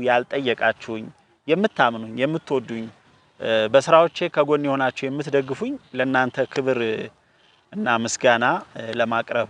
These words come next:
እወዳለሁ። እንግዲህ ይህን ያህል ወራት እናታችን ሳይቀርቡ ስታዩ አደራው ሲሰጣቸው ወይም አደራውን ሳደርስ ሳታዩ ስትቀሩ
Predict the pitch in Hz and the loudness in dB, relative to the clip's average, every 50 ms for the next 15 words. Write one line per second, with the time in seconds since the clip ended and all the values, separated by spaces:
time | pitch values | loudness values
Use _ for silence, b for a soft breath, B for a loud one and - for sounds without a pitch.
0 | - - - 143 147 160 170 165 151 127 123 113 107 117 131 160 180 - _ _ | -8 -6 0 4 6 6 6 4 2 0 0 0 0 0 -2 -4 -4 -4 _ _
1 | _ _ _ _ - 131 131 147 151 143 147 170 202 226 233 226 220 208 175 160 | _ _ _ _ -14 -12 -8 -4 0 0 2 2 2 0 -2 -2 -2 0 2 2
2 | 143 135 135 143 147 147 131 110 - - - - _ _ _ - - - 143 147 | 2 6 8 8 8 8 6 2 0 -10 -20 -20 _ _ _ -20 -18 -14 -12 -8
3 | 139 131 135 139 139 139 151 143 - - 160 151 - - 135 135 - - 143 139 | -6 0 2 2 4 4 4 2 0 0 -8 -8 0 2 2 2 4 4 0 0
4 | 143 147 135 - 131 _ - 123 113 107 110 120 120 120 127 123 135 131 135 143 | 0 -2 -8 -10 -10 _ -2 0 0 0 0 0 2 2 4 4 4 4 4 4
5 | 139 - - 127 - - 135 127 - - 131 120 - - - 120 113 120 123 123 | 2 0 -6 -10 -6 -4 -4 -4 -2 0 -2 -2 -2 -4 -6 -4 -2 -2 -2 0
6 | 123 123 127 127 135 131 131 131 131 - 135 127 120 123 127 117 - - 123 113 | 2 2 4 6 8 6 6 6 4 2 2 2 2 2 0 -2 -4 -6 -6 -6
7 | 113 - - _ _ _ _ _ _ _ - - 139 135 131 - - 135 131 127 | -6 -6 -10 _ _ _ _ _ _ _ -6 0 2 2 2 2 2 2 2 2
8 | - - 135 - - 151 139 | 0 -6 -6 4 6 8 8